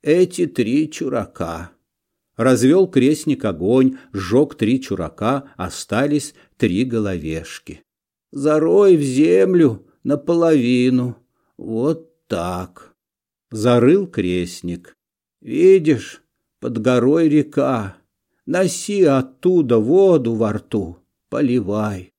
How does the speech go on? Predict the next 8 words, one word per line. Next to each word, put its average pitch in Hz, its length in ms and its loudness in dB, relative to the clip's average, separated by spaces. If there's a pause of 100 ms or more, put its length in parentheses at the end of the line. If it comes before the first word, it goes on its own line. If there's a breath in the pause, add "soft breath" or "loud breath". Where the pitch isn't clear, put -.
(380)
Эту 185 340 2
головешку 151 880 2
поливай 147 600 2
так, 160 340 -4
как 147 240 -4
ты 147 180 0
бабу 120 520 -2
учил. 120 540 -2